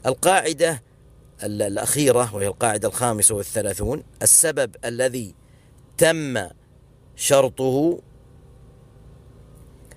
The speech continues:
آه، يثبت المسبب. يعني أي سبب من الأسباب الشرعية إذا ربط الشارع الحكم فيها بشرط معين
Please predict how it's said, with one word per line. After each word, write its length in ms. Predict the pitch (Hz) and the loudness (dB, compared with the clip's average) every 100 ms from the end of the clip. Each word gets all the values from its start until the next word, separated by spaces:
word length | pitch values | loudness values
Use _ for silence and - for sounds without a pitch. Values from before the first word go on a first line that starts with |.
| - - | -18 -6
آه، 1400 | 107 110 110 104 107 113 85 58 - - - - - - - - - - - - - - - - - 85 76 | -2 0 0 -2 -4 -4 -6 -6 -8 -10 -10 -12 -12 -12 -14 -16 -18 -18 -20 -20 -20 -20 -18 -16 -16 -14 -8
يثبت 560 | 123 - 175 139 151 | -2 2 2 0 -6
المسبب. 580 | 143 127 120 143 107 - - - - - - - - | -4 -2 2 2 0 -12 -14 -20 -20 -20 -20 -20 -16
يعني 280 | 90 92 104 | -10 -6 0
أي 180 | 147 180 | 2 4
سبب 340 | - 170 139 | 4 2 0
من 120 | 117 123 | 0 -2
الأسباب 360 | 120 - 147 | -2 0 0
الشرعية 720 | 131 - 135 131 135 123 147 - - - - - - - - - | 0 0 0 -2 -2 2 2 0 -20 -20 -20 -20 -20 -20 -20 -12
إذا 460 | 98 104 110 101 98 - | -2 2 4 2 -2 -6
ربط 360 | 104 131 131 117 | 0 2 2 2
الشارع 640 | 110 - 131 117 98 85 - | 0 2 4 4 0 -4 -10
الحكم 400 | 98 131 123 110 | -2 0 0 -4
فيها 300 | 117 113 98 | 0 0 0
بشرط 380 | 104 131 110 | 0 0 0
معين 500 | 113 101 120 135 170 | -4 -2 -2 2 0